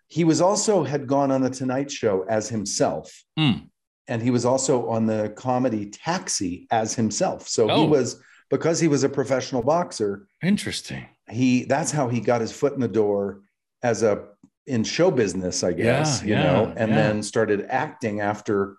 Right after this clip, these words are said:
Speaker 1: a couple appearances on, you know,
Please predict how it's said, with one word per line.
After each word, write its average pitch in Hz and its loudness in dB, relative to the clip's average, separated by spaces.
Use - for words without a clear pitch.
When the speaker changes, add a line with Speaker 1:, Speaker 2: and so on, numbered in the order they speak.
Speaker 1:
a 113 -12
couple 117 0
appearances 101 0
on, 95 0
you 120 0
know, 95 0